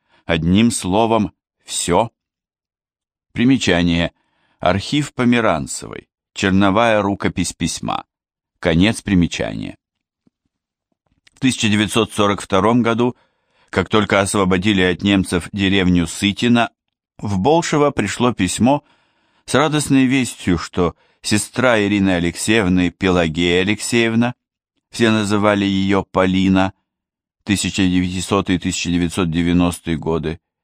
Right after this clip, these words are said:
и отец Алексей Осипович, тысяча восемьсот семьдесят четвёртый, тысяча девятьсот шестидесятый годы, живы. Но их дом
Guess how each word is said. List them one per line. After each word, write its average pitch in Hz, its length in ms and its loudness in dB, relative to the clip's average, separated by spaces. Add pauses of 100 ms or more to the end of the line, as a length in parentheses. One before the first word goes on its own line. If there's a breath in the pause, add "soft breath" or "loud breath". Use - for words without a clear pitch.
(460)
и 143 100 0
отец 123 760 -2 (220)
Алексей 120 460 0
Осипович, 117 760 -4 (340)
тысяча 101 300 -2
восемьсот 95 440 0
семьдесят 92 460 0
четвёртый, 92 720 -2
тысяча - 380 -8
девятьсот 87 420 -4
шестидесятый 87 920 -2
годы, 78 480 -4 (560)
живы. 101 520 -2 (1200)
Но 120 220 2
их 113 240 0
дом 120 400 0